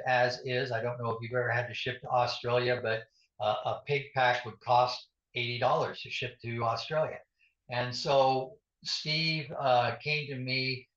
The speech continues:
with the idea of trying to make something that was in a powder form or without water, I'll phrase it that way. And, uh, that was about a three-year project because we didn't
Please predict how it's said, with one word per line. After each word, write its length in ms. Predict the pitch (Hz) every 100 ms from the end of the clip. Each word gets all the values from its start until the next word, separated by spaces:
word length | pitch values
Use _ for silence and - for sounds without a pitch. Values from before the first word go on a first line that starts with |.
| _ -
with 460 | 127 127 120 123
the 240 | 120 120 -
idea 600 | 131 127 110 127 135 135
of 340 | 135 120 -
trying 460 | - 135 131 135 127 -
to 500 | 123 120 120 123 -
make 300 | 123 131 131
something 580 | - - 135 135 135 131
that 240 | 123 120 120
was 400 | 120 113 - - _ _ _ _ _ _ _ -
in 120 | 135 131
a 300 | 135 120 -
powder 400 | 143 143 139 131
form 340 | 135 127 127 123
or 200 | 123 117
without 540 | 127 123 139 139 139
water, 340 | 117 110 107 117
I'll 160 | 113 -
phrase 200 | 110 104
it 100 | 107
that 320 | 123 123 -
way. 160 | 117 104 - - - _ _ -
And, 640 | 127 123 123 127 123 117 - 131
uh, 200 | 123 117
that 220 | 135 165
was 140 | 160 -
about 320 | - 120 117
a 40 | -
three-year 460 | 156 156 147 139 -
project 520 | 151 147 117 110 113 -
because 540 | 117 - 127 123 123 -
we 160 | 123
didn't 300 | 123 156 165